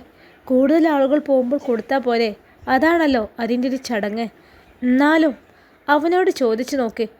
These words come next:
എന്നിട്ട് അവൻ്റെ തീരുമാനം പോലെ ചെയ്തോ." "അവൻ്റെ കയ്യിലെ കുറഞ്ഞ പൈസ ഉണ്ട്, അതുകൊണ്ട് എന്ത് കിട്ടാനാ? കൊടുക്കുമ്പോൾ മോശമാവാത്ത രീതിയിൽ കൊടുക്കണ്ടേ?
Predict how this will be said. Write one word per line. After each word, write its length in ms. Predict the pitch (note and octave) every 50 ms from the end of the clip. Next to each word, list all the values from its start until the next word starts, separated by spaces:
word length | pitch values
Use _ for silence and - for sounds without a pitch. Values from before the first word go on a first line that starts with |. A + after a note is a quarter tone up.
| _ _ -
എന്നിട്ട് 340 | A#3 A#3+ B3 B3+ A3 - C#4+ -
അവൻ്റെ 360 | - B3 A#3+ A3+ B3 B3 D#4+ D#4+
തീരുമാനം 520 | - C#4 B3+ A#3 A#3 A#3+ B3+ B3+ C4 B3+
പോലെ 220 | - B3+ A#3 A#3 A#3
ചെയ്തോ." 360 | A#3 - G#3+ G#3 G3+ A3 G#3+ G#3 - _ - - _ _ _ _ _ _ _ _ _ _ _ _ _ _ -
"അവൻ്റെ 340 | E4 F4 F4 F#4+ F#4 F#4 G#4 -
കയ്യിലെ 380 | - D#4+ C#4 C4+ C#4 C#4+ D4+
കുറഞ്ഞ 360 | D4+ D4+ C4+ A#3+ A#3 B3 C#4+ D#4
പൈസ 300 | C4 C#4+ A#3 G#3+ - - B3+
ഉണ്ട്, 180 | B3 A3+ A3+ -
അതുകൊണ്ട് 440 | - D4 D#4 F4 F#4+ G4+ F#4 D#4+
എന്ത് 240 | C4 G#3+ A3 A3 C#4
കിട്ടാനാ? 460 | D4 C4+ B3+ - A#3+ A3 G#3+ G#3+ G#3 G#3+ - _ _ _ - _ _ _ -
കൊടുക്കുമ്പോൾ 500 | F4+ F4 F4+ F4 - F#4+ E4+ E4 F#4 D#4+
മോശമാവാത്ത 680 | B3+ A#3 A3+ A3+ B3+ A#3+ - E4+ D4+ D4 C#4 C4+ - C#4
രീതിയിൽ 420 | C4+ A3+ A3+ A3+ G3 A3+ A#3+ B3 B3+
കൊടുക്കണ്ടേ? 560 | B3+ B3 G#3 G3 - - A#3+ A3 G#3+ G3+